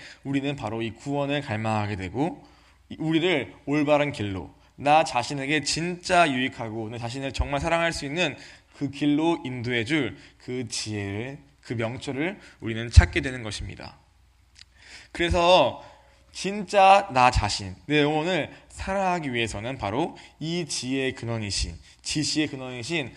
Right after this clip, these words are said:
하나님을 만나야 되고 이것은 곧 우리의 내부, 우리의 마음과 인격의 중심에 하나님 말씀을 모시는 것을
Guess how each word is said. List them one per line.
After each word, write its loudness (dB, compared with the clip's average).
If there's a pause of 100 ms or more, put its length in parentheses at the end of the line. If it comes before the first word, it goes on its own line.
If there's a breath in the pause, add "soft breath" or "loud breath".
(180 loud breath)
하나님을 0
만나야 -2
되고 -4 (280 soft breath)
이것은 -2
곧 -4 (280 soft breath)
우리의 4
내부, 0 (220)
우리의 0
마음과 2
인격의 -6
중심에 -6 (240 loud breath)
하나님 -2
말씀을 -2 (180)
모시는 -6
것을 -8